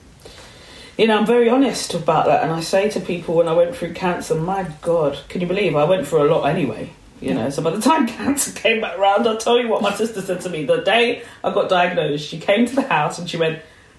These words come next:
"Why does it always have to be you? Everything bad. You were just getting your life back on track." And it was the truth. You know, I was thirty years old, I'd released the book, and I thought that was it. You know, life goes on from here. But,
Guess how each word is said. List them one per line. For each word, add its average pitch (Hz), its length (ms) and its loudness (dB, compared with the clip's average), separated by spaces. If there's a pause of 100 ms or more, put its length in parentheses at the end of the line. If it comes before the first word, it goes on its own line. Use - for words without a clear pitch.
(340)
"Why - 200 -6
does 269 160 -4
it - 80 -6
always 269 260 -2
have 262 160 -4
to 285 80 2
be 254 140 0
you? 269 420 2
Everything 311 500 0
bad. 285 300 2
You 294 80 0
were - 60 -4
just - 260 -2
getting 277 200 0
your 294 120 4
life 311 300 -2
back 269 200 0
on 262 140 2
track." - 320 0 (160)
And 185 100 2
it - 60 0
was 151 140 -2
the 165 60 -6
truth. 160 360 -4 (680)
You 143 120 0
know, 135 80 0
I - 20 2
was 139 160 -2
thirty 160 320 2
years 151 220 2
old, 135 320 4
I'd - 140 -4
released 143 340 -6
the 170 80 0
book, 160 400 2 (500)
and 143 140 0
I 147 40 2
thought 147 280 -2
that 143 180 -6
was 143 140 -2
it. - 300 -2 (140)
You 139 160 -4
know, 135 140 -2
life 147 340 -2
goes 147 220 0
on 147 160 0
from 147 200 -6
here. 165 360 -2
But, 160 260 -2